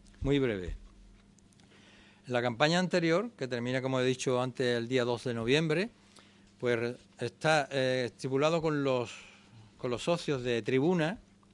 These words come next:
se renovaron ochocientos noventa, se recuperaron de años anteriores a cuarenta y siete socios y tuvimos altas nuevas de ciento treinta y dos,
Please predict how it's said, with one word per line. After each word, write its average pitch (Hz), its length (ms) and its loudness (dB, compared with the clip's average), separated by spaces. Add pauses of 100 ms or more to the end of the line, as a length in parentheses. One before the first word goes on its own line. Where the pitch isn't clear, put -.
(680)
se - 260 -4
renovaron 131 800 0 (360)
ochocientos 135 580 -2
noventa, 131 560 -2 (1120)
se 123 440 0
recuperaron 120 540 -2
de 156 60 2
años 156 200 2
anteriores 135 400 2
a 123 80 2
cuarenta 117 360 -4
y - 20 -12
siete 131 240 -4
socios 156 540 -4 (500)
y 127 100 -6
tuvimos 131 380 4
altas 156 260 2
nuevas 160 480 0
de 131 120 -4
ciento 139 320 -2
treinta 123 320 -2
y 113 60 0
dos, 95 300 -6